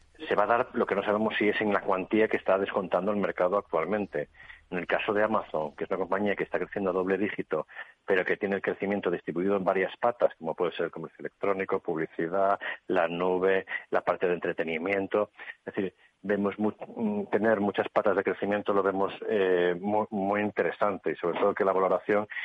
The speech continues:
está a un quinto de valoración Amazon respecto a Google. Una cosa es la capitalización total, pero luego cuando nos metemos en temas de valoración, a cuántos benef-, cuántas veces beneficios o, o qué free cash flow yield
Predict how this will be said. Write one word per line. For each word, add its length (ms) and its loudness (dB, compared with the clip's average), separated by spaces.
está 320 2
a 60 4
un 220 0
quinto 340 2
de 60 6
valoración 600 2
Amazon 460 0
respecto 460 -2
a 20 4
Google. 380 2
Una 160 0
cosa 260 0
es 80 -4
la 80 2
capitalización 640 -2
total, 380 2
pero 140 2
luego 220 6
cuando 180 0
nos 100 0
metemos 360 0
en 120 -6
temas 220 0
de 80 0
valoración, 680 2
a 120 -4
cuántos 480 0
benef-, 260 -2
cuántas 320 0
veces 180 -2
beneficios 600 -2
o, 120 4
o 220 -2
qué 160 0
free 180 -2
cash 200 -2
flow 180 2
yield 280 0